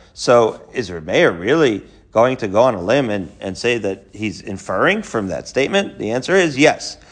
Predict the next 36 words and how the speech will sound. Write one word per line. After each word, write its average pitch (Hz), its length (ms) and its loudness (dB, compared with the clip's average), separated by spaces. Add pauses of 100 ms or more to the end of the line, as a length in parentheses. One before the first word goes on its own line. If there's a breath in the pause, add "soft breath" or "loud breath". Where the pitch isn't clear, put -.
(280 soft breath)
That 104 260 2
nasa 143 340 2
ka'omer, 165 320 4
as 123 160 4
we've 101 120 -6
said 123 140 2
before, 196 540 2 (320 loud breath)
that 117 640 2
it's, - 300 -4 (500)
uh, 123 300 4
understood, 127 840 2 (220)
according 147 300 0
to 139 100 -4
Rabbi 123 160 0
Meir, 165 340 4
as 123 200 0
if 190 140 2
he 147 140 -4
said 156 420 0 (180 loud breath)
the 127 60 -6
most 190 280 2
explicit 151 540 -2 (320)
way, 113 380 2 (120)
"La 101 100 -8
korban 156 380 2
yeh 170 160 4
lefichach 160 720 2
la 139 220 6
ochalacha," 123 500 0
as 110 140 -6
if 143 100 -8
he's 123 220 -4
really 165 240 0
spelling 151 360 2
it 143 80 4
out, 135 260 6